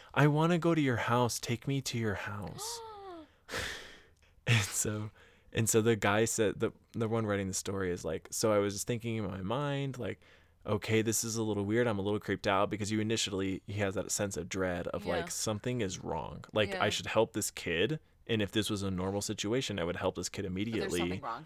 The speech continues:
Speaker 1: But
Speaker 2: here.
Speaker 1: there's something wrong.
Speaker 2: There's something off.
Speaker 1: And while
Speaker 2: Yeah.
Speaker 1: he's thinking, they're just standing with his bike. He starts to, like, he doesn't say anything. So he starts to start pedaling his bike. And right as he starts to do it, the boy looks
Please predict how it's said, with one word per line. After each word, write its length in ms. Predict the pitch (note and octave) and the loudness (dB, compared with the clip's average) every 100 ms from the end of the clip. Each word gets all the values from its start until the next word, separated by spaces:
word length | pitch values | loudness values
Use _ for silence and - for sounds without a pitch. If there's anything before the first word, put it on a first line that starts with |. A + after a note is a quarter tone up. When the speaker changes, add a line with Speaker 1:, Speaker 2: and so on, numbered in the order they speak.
| - | 0
Speaker 1:
But 80 | A#2+ | 2
Speaker 2:
here. 20 | |
Speaker 1:
there's 220 | G#2 - | 2 2
something 540 | - - A2 - F#2 F2 | 2 2 0 -2 -8 -6
wrong. 320 | D#2 B1+ - | -6 -6 -10
Speaker 2:
There's 120 | - F3 | -12 -10
something 180 | G3 C#3 | -8 -6
off. 260 | A#2 G2 | -4 0
Speaker 1:
And 120 | - A#2+ | 4 8
while 140 | A#2+ | 8
Speaker 2:
Yeah. 60 | A2+ | 6
Speaker 1:
he's 140 | A2 - | 2 2
thinking, 360 | C#3 D3+ C#3+ | 0 0 0
they're 120 | A2 G#2 | 0 0
just 200 | G#2 - | 0 0
standing 380 | F#2+ G2+ G#2 G2 | 0 0 -2 -4
with 120 | F2+ | -4
his 160 | F2+ | -6
bike. 440 | F#2 F#2+ F#2 - - - - - - | -2 2 2 0 -6 -20 -20 -20 -2
He 160 | A#2+ | 0
starts 300 | A2+ A#2+ A#2 | 6 6 6
to, 140 | - C#3+ | 4 2
like, 360 | B2+ G#2+ - - _ _ | 4 2 0 -12 _ _
he 140 | A2 A#2 | 0 6
doesn't 260 | B2+ C#3 | 6 6
say 260 | - G2+ G#2 | 2 2 2
anything. 440 | G#2+ F#2+ F2+ F2+ | 0 -2 -4 -4
So 120 | F2 G2+ | -2 -2
he 60 | |
starts 280 | F#2+ G#2 G2+ | 0 0 0
to 80 | - | -2
start 260 | - F#2 - | -2 -2 -2
pedaling 320 | G2+ G2 F#2+ | 0 0 0
his 200 | F#2+ F#2 | -4 -6
bike. 440 | - E2+ G#2 C3+ - _ - | -4 0 0 -2 -12 _ 0
And 360 | G#2+ G#2 G2+ | 0 -2 -6
right 320 | A2 G2 A2 - | 2 4 4 4
as 140 | G#2 - | 0 0
he 80 | G2+ | -2
starts 260 | - G2 - | 0 0 -2
to 80 | |
do 260 | F2+ G2 F2+ | -6 -2 0
it, 140 | E2 - - - - | 0 -2 -8 -20 2
the 60 | A2 | 2
boy 300 | A2 A2+ G#2+ | 6 6 6
looks 420 | F2 G2+ G2 - | 2 0 0 -2